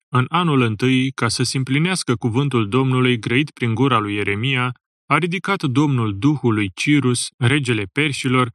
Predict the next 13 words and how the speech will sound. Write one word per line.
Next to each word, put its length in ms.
și 240
a 80
vestit 440
în 100
tot 200
regatul 480
său 340
prin 280
grai 260
și 180
prin 160
scrisori 540
zicând: 560